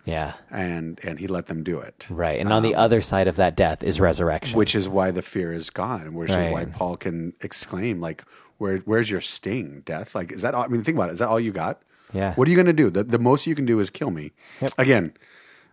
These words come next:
Speaker 2: I sign ide-, I sound idealistic. I get it.
Speaker 1: Mm-hmm.
Speaker 2: Um, but I'm a Christian,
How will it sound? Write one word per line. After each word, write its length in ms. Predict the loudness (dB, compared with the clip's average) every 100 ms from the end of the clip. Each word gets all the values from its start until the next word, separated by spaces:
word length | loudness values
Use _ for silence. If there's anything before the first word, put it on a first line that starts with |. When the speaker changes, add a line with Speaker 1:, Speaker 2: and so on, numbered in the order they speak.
| _
Speaker 2:
I 60 | 0
sign 220 | 4 4
ide-, 260 | 4 2 0
I 120 | -2
sound 320 | 0 0 0
idealistic. 500 | -2 -4 -6 -8 -8
I 60 | -8
get 200 | -6 -8
it. 140 | -10 _ -4
Speaker 1:
Mm-hmm. 380 | -2 -2 -4 -6
Speaker 2:
Um, 300 | -6 -6 -6
but 120 | -2
I'm 100 | 0 0
a 60 |
Christian, 480 | -2 -6 -6 -10 -12